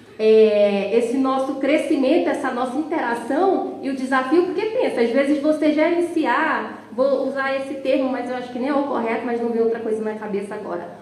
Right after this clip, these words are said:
Uma equipe de forma presencial já é desafiador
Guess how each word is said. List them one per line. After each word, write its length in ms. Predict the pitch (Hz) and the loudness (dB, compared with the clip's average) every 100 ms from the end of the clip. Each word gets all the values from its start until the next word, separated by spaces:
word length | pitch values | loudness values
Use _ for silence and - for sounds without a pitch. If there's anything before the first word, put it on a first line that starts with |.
| - - | -8 2
Uma 280 | 277 302 | 4 6
equipe 440 | 311 320 311 302 302 | 6 6 4 4 0
de 120 | - | -2
forma 260 | 285 277 269 | -2 -2 -2
presencial 800 | 277 302 320 311 320 277 247 | 0 0 0 -2 0 2 2
já 120 | 247 240 | 2 0
é 60 | |
desafiador 1080 | 247 311 302 294 247 220 233 311 349 - - | 0 0 0 0 -2 0 2 4 4 0 -6